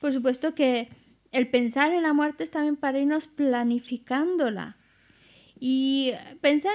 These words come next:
en la muerte es para que nosotros tengamos más determinación, nuestra mente está más decidida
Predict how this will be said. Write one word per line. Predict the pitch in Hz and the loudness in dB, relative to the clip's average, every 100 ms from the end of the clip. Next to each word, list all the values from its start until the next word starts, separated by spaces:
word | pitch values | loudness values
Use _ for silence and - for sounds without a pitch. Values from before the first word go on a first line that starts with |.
| 427 | 0
en | |
la | 370 | 2
muerte | 302 311 302 214 226 | 4 2 0 -4 -6
es | 247 | -6
para | - 240 220 | -8 -6 -6
que | 233 214 - | -8 -8 -6
nosotros | 226 226 233 247 285 | -6 -6 -6 -6 -6
tengamos | 277 240 233 233 254 254 254 - _ _ _ _ - - - | -4 -4 -2 -2 -2 -4 -6 -14 _ _ _ _ -20 -16 -2
más | 254 277 262 | 0 2 0
determinación, | 277 277 233 233 226 214 - 262 269 | -2 0 2 2 2 -2 -4 -2 -2
nuestra | 233 - | -4 -8
mente | 220 226 220 | -8 -8 -12
está | - 220 | -12 -6
más | 220 285 320 | 0 0 0
decidida | 311 - 233 254 208 208 | -4 -4 -2 0 -2 -8